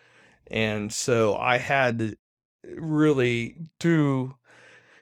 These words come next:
to get out of the shadow of being a volunteer and now being a paid guy. It was a hard transition for me. I did everything I could to fit in. And anytime anybody was going out drinking, I would go out drinking with them.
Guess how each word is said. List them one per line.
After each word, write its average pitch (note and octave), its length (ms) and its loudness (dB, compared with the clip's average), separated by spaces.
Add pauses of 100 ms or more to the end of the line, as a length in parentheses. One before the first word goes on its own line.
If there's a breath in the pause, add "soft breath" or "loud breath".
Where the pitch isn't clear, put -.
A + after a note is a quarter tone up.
(320 soft breath)
to C#3 100 -4
get F3 200 6
out E3+ 180 8
of D#3+ 40 6
the D3+ 80 4
shadow C#3+ 520 6
of C3+ 280 -8
being C3+ 180 2
a C3+ 60 2
volunteer B2 1080 0
and A#2 320 0
now A#2 460 0
being B2+ 460 0
a A2 60 -2
paid C#3 360 2
guy. A2 320 0 (120)
It - 20 -2 (100)
was F#3 160 4
a F#3 160 4
hard F3+ 300 4
transition A#2+ 640 -2
for A2 160 -10
me. A2 360 -12
I C3 120 0
did C3+ 200 4
everything B2 360 0
I A2+ 100 -2
could A2 340 -2
to F#2+ 60 -8
fit G#2 280 -6
in. G2+ 320 -8 (840)
And G#2+ 720 -6
anytime B2 640 -2
anybody A2+ 400 -2
was G#2 120 -6
going A2 280 0
out G#2 200 -4
drinking, C3+ 720 0
I A2 160 -2
would A2 340 -4
go A2 160 -2
out G#2 200 -2
drinking G2+ 480 -6
with F#2 140 -8
them. G2 340 -8